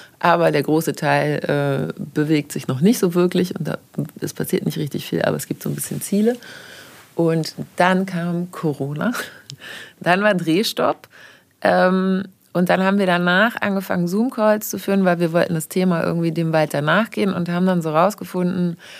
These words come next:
ähm, dass sehr oft Schauspieler und SchauspielerInnen als Verhinderungsargument benutzt werden, weil gesagt wird, wir würden ja gerne ver-, äh, die Strukturen verändern, aber die SchauspielerInnen bestehen so auf Luxus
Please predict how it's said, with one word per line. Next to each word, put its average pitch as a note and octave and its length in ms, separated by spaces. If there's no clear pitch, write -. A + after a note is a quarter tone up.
ähm, E3 420
dass D#3 180
sehr F#3 240
oft G3+ 300
Schauspieler F#3 840
und E3+ 120
SchauspielerInnen F#3+ 840
als F3+ 280
Verhinderungsargument F3+ 1000
benutzt D#3 460
werden, D#3+ 280
weil F3+ 240
gesagt F3+ 460
wird, F3+ 280
wir G#3+ 320
würden A3 220
ja F3 100
gerne C3+ 240
ver-, - 340
äh, D3 600
die - 160
Strukturen D3+ 460
verändern, D3+ 520
aber F#3 520
die F3 160
SchauspielerInnen F3 880
bestehen F3+ 420
so F#3 120
auf D#3+ 160
Luxus G#3+ 640